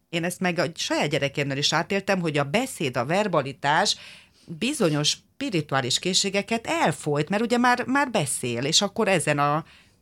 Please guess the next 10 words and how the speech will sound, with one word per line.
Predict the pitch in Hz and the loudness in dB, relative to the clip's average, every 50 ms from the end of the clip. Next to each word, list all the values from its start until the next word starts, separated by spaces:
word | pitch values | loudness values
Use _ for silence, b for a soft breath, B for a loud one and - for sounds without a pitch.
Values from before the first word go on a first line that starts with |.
| b - | b -4
csatornán | - 196 170 139 - 156 151 151 165 175 170 170 | 0 0 0 0 0 -2 -2 0 0 2 2 2
ő | 175 175 | 2 2
jól | 175 190 185 180 180 180 | 2 2 2 2 0 -2
közlekedik, | - 180 160 143 - 127 123 - - 147 131 156 147 156 | -2 -2 -2 -2 -2 -4 -4 -2 -4 -4 -2 -4 -2 0
de | 151 156 | 0 0
amíg | 151 151 143 147 | 2 0 0 0
nincs | 165 180 240 330 392 - - 147 | 0 0 0 2 2 2 0 0
beszéd, | 127 131 123 - - - 151 135 135 156 180 185 240 B B B B B B B B | 0 -2 -4 -4 -6 -4 -2 0 0 0 0 -2 -4 B B B B B B B B
addig, | - 165 175 156 151 180 175 170 - - | -4 -2 -2 0 0 0 0 0 -2 -2
addig | - 180 170 160 165 175 175 165 175 - | -2 -2 0 0 0 0 0 0 -4 -8